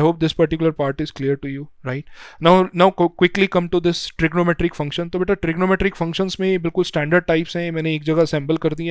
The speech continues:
आपने सिर्फ रीड करना है। This is a type one when a square sines, a square, uh, a sin square x, b cos square x है, तो इसमें हम लोग क्या कर रहे हैं? We just divide by numerator and denominator by cos square x आएगा, then secant square को पुट करना है, then again वो स्पेशल इंटीग्रल बनेगा।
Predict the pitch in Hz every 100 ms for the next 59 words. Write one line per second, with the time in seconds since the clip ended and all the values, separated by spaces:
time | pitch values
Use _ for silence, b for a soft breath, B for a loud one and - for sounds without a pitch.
0 | 160 147 156 156 151 143 143 - 143 147
1 | 160 B B - 143 156 160 - 143 151
2 | 156 156 151 147 143 139 139 - 147 -
3 | 135 147 - B B 143 147 - 160 160
4 | 156 - 131 127 147 156 151 139 147 151
5 | 151 147 139 160 - 143 - 151 143 -
6 | 147 151 143 151 147 156 156 147 151 147
7 | 165 143 135 156 143 139 143 147 143 156
8 | b b b b 143 147 151 165 160 151
9 | 147 151 151 151 147 135 131 131 - 139
10 | 139 143 135 135 135 139 135 131 147 135
11 | - 135 139 - 139 - 127 131 131 135
12 | 131 - 127 117 131 143 139 135 123 139
13 | 131 139 135 127 135 131 127 127